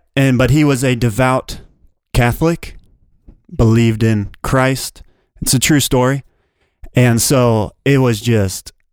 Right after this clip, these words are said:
I mean, it went right along with, you know, what I'm, what I was talking about. And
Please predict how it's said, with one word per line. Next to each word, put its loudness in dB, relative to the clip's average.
I 2
mean, 2
it 0
went 2
right 2
along -2
with, 0
you 0
know, 2
what 0
I'm, -2
what -2
I 0
was -2
talking -2
about. 0
And -4